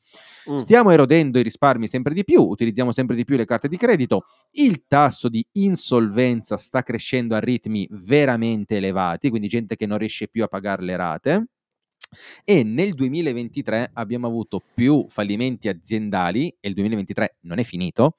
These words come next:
Speaker 2: rispetto al duemilaventuno e al duemilaventidue, che erano anni post-covid, quindi quando tutto è stato
Speaker 1: Perfetto.
Speaker 2: chiuso. Cioè,
Speaker 1: Perfetto.
Speaker 2: <laughs> questo per far capire la
Speaker 1: Perfetto.
Speaker 2: situazione. Poi, debito pubblico che continua a crescere in ogni stato del mondo. Guerra tra Russia e Ucraina,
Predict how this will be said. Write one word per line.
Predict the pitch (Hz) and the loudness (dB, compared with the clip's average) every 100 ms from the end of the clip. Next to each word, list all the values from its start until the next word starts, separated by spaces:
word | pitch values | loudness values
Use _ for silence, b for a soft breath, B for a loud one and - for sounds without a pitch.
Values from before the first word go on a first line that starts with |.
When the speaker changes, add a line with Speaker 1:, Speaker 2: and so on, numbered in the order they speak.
| b b b b | b b b b
Speaker 2:
rispetto | - 143 208 180 139 | -8 2 4 4 2
al | |
duemilaventuno | 127 156 170 151 180 147 127 123 123 | 2 2 4 4 2 4 4 6 4
e | 143 | 2
al | 135 | 0
duemilaventidue, | 131 151 117 120 170 107 110 | -2 -2 -2 -2 -2 0 -2
che | 123 | 0
erano | 113 120 | -2 0
anni | 131 117 123 | -2 -2 -2
post-covid, | 113 - - 139 107 104 107 95 107 110 | -2 -4 -6 -4 -2 -4 -6 -4 -6 -4
quindi | 127 113 | -6 -2
quando | 127 135 | 0 0
tutto | 143 | 0
è | 90 | -4
stato | - 98 | -6 -8
Speaker 1:
Perfetto. | |
Speaker 2:
chiuso. | 120 110 98 92 - _ _ _ _ | -6 -6 -6 -8 -10 _ _ _ _
Cioè, | - - | -6 -6
Speaker 1:
Perfetto. | - - - - | -6 -10 -12 -14
Speaker 2:
<laughs> | - | -16
questo | - 156 | -4 -2
per | |
far | 131 127 | -2 -2
capire | 110 | -4
la | 110 | -6
Speaker 1:
Perfetto. | 101 95 - | -6 -8 -8
Speaker 2:
situazione. | 80 - _ b b - | -14 -14 _ b b 6
Poi, | 202 123 87 _ b b b | 6 6 2 _ b b b
debito | 113 180 196 180 | 0 2 4 2
pubblico | - 208 190 185 | 4 2 2 2
che | 151 | 2
continua | 139 135 - 139 135 | 2 2 2 0 0
a | |
crescere | 131 127 - 127 127 | 0 -2 0 2 0
in | - 131 | -2 -2
ogni | 131 123 | -2 -2
stato | 120 107 | -2 -2
del | 98 92 | -2 -4
mondo. | 80 76 69 - b b | -6 -10 -14 -20 b b
Guerra | _ 110 165 180 170 | _ 2 4 4 2
tra | 147 | 2
Russia | 139 135 127 | 0 0 0
e | |
Ucraina, | 113 98 85 78 71 | 0 0 -4 -8 -16